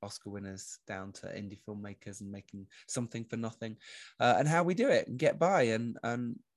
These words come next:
uh, I, I love all that side. I'm also, um, uh, a big advocate for animal welfare, and I'm making a documentary on, um, the vegan lifestyle and our planet, as well,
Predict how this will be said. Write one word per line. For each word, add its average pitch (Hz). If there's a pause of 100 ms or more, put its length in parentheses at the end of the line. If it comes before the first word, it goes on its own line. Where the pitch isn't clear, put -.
(260)
uh, -
I, 120
I 131
love 143
all 135
that 104
side. 107 (200)
I'm 120
also, 113
um, 110 (680)
uh, 107
a 95
big 117
advocate 117
for 107
animal 110
welfare, 127
and 123
I'm 113
making 107
a 104
documentary 107
on, 101 (100)
um, 87 (540)
the 104
vegan 107
lifestyle 107
and 95
our 90
planet, 123
as 117
well, 120